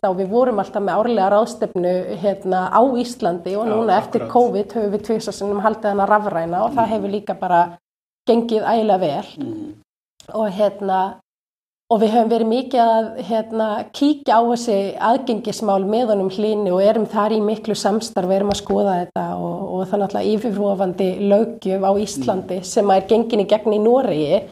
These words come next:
Speaker 2: Mm.
Speaker 1: Við tökum þessa löggjöf inn í gegnum E E S á Íslandi og hún hefur alltaf svona, við vorum að bíða eftir Noregi, svo tóku Norðmennirnir fram úr okkur,
Speaker 2: Mm.
Speaker 1: en núna er hún á næsta leiti á Íslandi og okkur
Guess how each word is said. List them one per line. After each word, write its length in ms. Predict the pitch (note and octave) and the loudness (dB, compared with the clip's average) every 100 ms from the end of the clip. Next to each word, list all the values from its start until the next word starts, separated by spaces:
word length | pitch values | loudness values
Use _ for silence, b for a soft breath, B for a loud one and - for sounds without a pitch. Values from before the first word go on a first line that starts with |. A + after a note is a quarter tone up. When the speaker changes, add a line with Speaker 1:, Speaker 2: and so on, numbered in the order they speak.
| - | -10
Speaker 2:
Mm. 120 | - A#2+ | -6 -4
Speaker 1:
Við 140 | F3+ G3+ | 0 0
tökum 220 | F#3+ F3+ | 0 0
þessa 160 | G3+ F#3+ | 0 2
löggjöf 440 | G#3+ A#3+ A#3+ G3 | 2 2 -2 -2
inn 120 | G#3 G3+ | 0 -2
í 60 | |
gegnum 300 | G3+ F#3+ F#3+ | -4 -4 -4
E 120 | - F#3+ | -2 -2
E 140 | F#3+ G3+ G#3+ | -2 -2 -2
S 180 | - - | -2 -2
á 80 | |
Íslandi 600 | F#3 G3 - F3 E3+ E3 G#3 | -2 -4 -4 -4 -2 -4 -2
og 100 | G#3 | -2
hún 140 | G3+ | 0
hefur 240 | G#3 G3+ G3+ | 0 -2 -2
alltaf 240 | G#3 - | -2 -4
svona, 240 | G#3 F#3+ F#3+ B _ _ - | 0 0 -2 B _ _ -2
við 100 | G3+ G3+ | 0 2
vorum 160 | G3 | 2
að 120 | G3 G#3 | 0 -2
bíða 180 | A3 G3+ | -4 -4
eftir 140 | G#3 G3+ | -4 0
Noregi, 320 | A#3 A#3+ G3 | 2 2 2
svo 140 | G3 G#3 | 0 -4
tóku 240 | G3+ F#3 | -4 -2
Norðmennirnir 640 | F#3+ A#3 B3+ G3+ F#3+ F#3+ F#3 | 0 0 2 0 -2 -4 -2
fram 300 | A3 A3+ G3+ | 0 2 0
úr 100 | F#3 | -4
okkur, 420 | F#3 F#3 G#3+ D4+ | -4 -2 -2 -2
Speaker 2:
Mm. 80 | - | -4
Speaker 1:
en 100 | G#3 | -2
núna 380 | G#3+ A#3 G3+ G3 | 0 0 2 2
er 160 | G#3+ A#3 | 2 2
hún 160 | G#3+ | 0
á 60 | G3 | 0
næsta 300 | G#3+ - G#3 | -2 -2 -2
leiti 540 | G3+ G3+ G3+ F#3 A#3 C4+ | 0 0 -4 -6 -4 -2
á 80 | G3+ | -2
Íslandi 720 | A3 G#3+ G#3 E3+ E3 E3+ A3+ - _ _ _ _ _ - | -2 -4 -6 -6 -6 -8 -10 -14 _ _ _ _ _ -2
og 460 | A3 G3+ G#3+ - A3+ | 4 6 6 4 2
okkur 220 | - A3+ | 0 -8